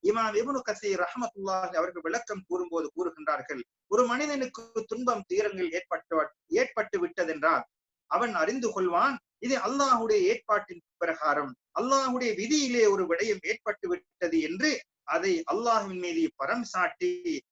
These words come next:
பொறுமையாக அல்லாஹ்விடத்திலே நன்மையை எதிர்பார்த்து அந்த கலா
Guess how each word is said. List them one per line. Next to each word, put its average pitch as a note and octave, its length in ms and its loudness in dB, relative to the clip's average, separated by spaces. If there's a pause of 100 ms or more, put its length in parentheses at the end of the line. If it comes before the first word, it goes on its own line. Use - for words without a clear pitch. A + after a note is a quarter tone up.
பொறுமையாக G#3+ 680 2 (460)
அல்லாஹ்விடத்திலே A#3 840 2 (100)
நன்மையை B3 460 -4
எதிர்பார்த்து G3 720 -2 (300)
அந்த F#3 200 -6 (120)
கலா F3 280 0